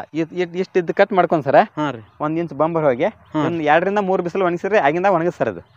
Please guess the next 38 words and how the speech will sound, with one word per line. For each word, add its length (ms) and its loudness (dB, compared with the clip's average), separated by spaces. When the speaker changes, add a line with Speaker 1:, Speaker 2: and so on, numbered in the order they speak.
Speaker 2:
ಓಹೋ. 280 -2
Speaker 1:
ಇಷ್ಟ್, 200 -10
ಇಷ್ಟ್ 200 -8
ಮುರಿದು 200 -2
ಇಟ್ಕೋ 200 -2
ಸರ್. 160 -4
Speaker 2:
ಹಾ 400 -8
ರೀ. 200 -14
Speaker 1:
ಇದನ್ನ, 220 -6
ಇದನ್ನ 300 -10
ಹಸಿ 200 -2
ತಪ್ಲಾನೇ 320 0
ಮುರಿದು 220 2
ಇಟ್ಕೋ 180 -2
ಸರ್. 140 -8
Speaker 2:
ಹಾ 160 -2
ರೀ. 60 -14
Speaker 1:
ಇದನ್ನ 220 2
ಮುರಿಗೆ 280 2
ಸರ್, 260 2
ಇದ್ 100 -4
ತೆಳಗಿಂದ 340 4
ಮುರ್ಕೋದ್ 300 2
ಬರೋ 160 2
ಸರ್. 160 -8
Speaker 2:
ಹ್ಮ್, 280 -6
ಹ್ಮ್, 140 -8
ಹ್ಮ್. 200 -12
Speaker 1:
ಇದನ್ನ 140 -6
ಒಣಗಿಸಿ 400 -2
ಹೇಳಿದ್ರೆ 340 0
ಇದನ್ನ 300 -2
ನೂರೈವತ್ತು 540 4
ರೂಪಾಯಿ 140 0
ಕೆ 140 -2
ಜಿ 100 -4
ತಗೋತಾರೆ 300 -6
ಸರ್. 100 -18